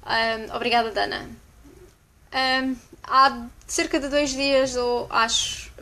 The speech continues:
partilhei com vocês que fiz uma mochila. Foi a minha primeira tentativa de fazer uma mochila. A mochila, a mochila,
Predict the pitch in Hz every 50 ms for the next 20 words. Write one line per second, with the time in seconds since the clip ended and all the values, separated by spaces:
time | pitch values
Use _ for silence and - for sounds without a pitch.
0 | - - 247 233 240 240 240 240 247 240 233 233 240 - 247 233 226 - - -
1 | - - 247 240 233 226 226 220 214 - - - - - - 226 220 214 208 202
2 | 202 208 220 - - 302 349 359 359 - 294 269 262 247 226 220 - 233 233 226
3 | 220 214 220 - 226 214 220 214 - 226 214 208 202 202 - 208 196 202 202 196
4 | 196 190 190 190 185 190 190 - - 247 240 240 254 254 262 262 - - - -
5 | - - - - - - - - - - - - 247 247 247 254 262 262 - -
6 | - 294 294 294 285 277 269 269 262 262 254 247 247 247 240 233 - - - -
7 | - - - - - - - - - - - - - - - - - - - -
8 | - - - - - - - 285 262 262 269 262 - - 277 269 262 254 247 240
9 | 240 240 233 226 226 226